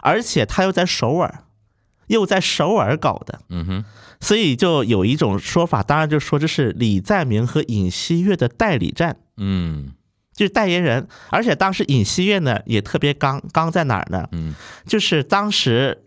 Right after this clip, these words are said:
Speaker 1: 本来这个区长是国民力量党的，叫金泰宇。
Speaker 2: OK。OK。
Speaker 1: 金泰宇刚刚被法院判决说剥-，剥夺他的区长职位，因为他的处罚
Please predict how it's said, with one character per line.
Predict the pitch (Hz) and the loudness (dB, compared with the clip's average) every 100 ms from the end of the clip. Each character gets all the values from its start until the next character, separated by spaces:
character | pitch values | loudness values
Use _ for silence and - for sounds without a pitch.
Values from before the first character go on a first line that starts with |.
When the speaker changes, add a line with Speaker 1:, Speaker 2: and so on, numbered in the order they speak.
| - | -2
Speaker 1:
本 | 123 90 | 0 2
来 | 98 | 2
这 | 156 165 | 2 0
个 | |
区 | 147 - 190 | 0 -2 -2
长 | 180 117 | 0 0
是 | - | 0
国 | 131 147 | 0 0
民 | 165 | 2
力 | 233 | 0
量 | 226 117 | 0 0
党 | 92 - | -4 -6
的， | - - | -10 -4
叫 | 156 | -4
金 | - 180 | -2 -2
泰 | 175 190 | -2 0
宇。 | 127 - 73 - 85 | 0 -2 -4 -6 -10
Speaker 2:
OK。 | 85 | -10
OK。 | 82 - - - - - | -10 -14 -20 -20 -20 -8
Speaker 1:
金 | - 262 269 | -2 0 0
泰 | - 262 214 | 0 0 2
宇 | 131 101 104 | 2 2 0
刚 | 208 226 233 | 0 0 0
刚 | 233 226 | 0 0
被 | 233 | 0
法 | 175 - 98 | -2 -2 -2
院 | 101 127 | 0 -2
判 | - 175 127 | -2 -2 -2
决 | 101 107 | 0 0
说 | 123 - 127 120 - - | 0 -2 -2 0 -4 -6
剥-， | 127 139 151 | -2 0 0
剥 | - 214 214 | 0 0 0
夺 | 107 | -2
他 | 113 | -2
的 | 120 | -4
区 | - - 151 | -4 -6 -4
长 | 101 | -4
职 | - 85 | -4 -2
位， | 90 | 0
因 | 143 | 0
为 | 170 | 0
他 | 175 | 0
的 | 170 | -2
处 | - 107 | -4 -6
罚 | 87 101 117 | -2 -2 -2